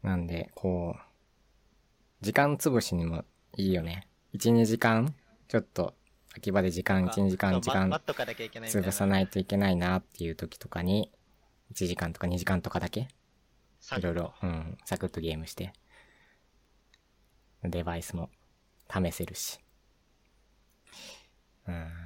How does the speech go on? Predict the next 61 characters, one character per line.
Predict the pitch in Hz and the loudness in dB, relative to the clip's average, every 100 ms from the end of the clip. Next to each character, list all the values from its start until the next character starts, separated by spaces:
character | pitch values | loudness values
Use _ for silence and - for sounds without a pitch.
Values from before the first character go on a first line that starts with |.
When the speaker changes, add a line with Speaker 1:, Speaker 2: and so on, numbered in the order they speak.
| 90 - | -16 -12
Speaker 1:
ち | - | -6
ょ、 | |
や | 90 | -6
っ | - | -2
ぱ | - | 0
り | 98 | 2
ね、 | 87 | 2
マ | 87 117 | 2 0
ウ | 135 | 0
ス、 | - 135 | -2 -4
キ | 135 135 | -2 -2
ー | 131 | 0
ボ | 127 | 0
ー | |
ド | 92 | 0
は | 85 | 0
ね、 | 85 85 85 90 | -2 -2 -4 -6
実 | 104 - | -8 -6
際 | 131 123 | -4 -2
に | 117 | -2
使 | - 123 | -4 -8
っ | |
て | - 127 | -6 -2
み | 104 | -2
な | |
い | 87 | -2
と。 | - - - - _ _ _ _ _ _ _ _ _ _ _ _ _ _ _ _ _ - | -6 -12 -12 -20 _ _ _ _ _ _ _ _ _ _ _ _ _ _ _ _ _ -4
ま | 92 | 0
あ、 | |
マ | 92 101 | 2 2
ウ | 120 | 0
ス | - | -2
だ | 127 120 | -2 0
ね、 | 120 - - | 0 -4 -12
特 | - - 85 | -14 -6 -6
に。 | 82 - _ _ _ _ _ _ _ _ _ - | -8 -14 _ _ _ _ _ _ _ _ _ -18
キ | - 139 | -6 -6
ー | 151 | -2
ボ | 147 | 0
ー | 135 | 2
ド | 92 | 2
は | 90 90 82 - - | 4 4 2 -6 -4
慣 | 90 | 0
れ | 107 - - - | 2 0 -10 -14
な | - - | -8 -6
感 | 90 87 | -6 -6
じ | - | -6
あ | 85 | -8
る | - | -6
か | - | -8
ら。 | - - - _ _ _ _ _ _ _ | -8 -14 -20 _ _ _ _ _ _ _
Speaker 2:
う | 135 | -14
ん、 | 127 120 113 | -14 -14 -16
一 | 117 - | -14 -4
概 | 190 175 | -2 -2
に | 175 170 - | -4 -8 -14
い | 165 | -14
い | 143 | -6
悪 | 117 113 | -6 -6
い | |
は。 | 101 95 | -12 -14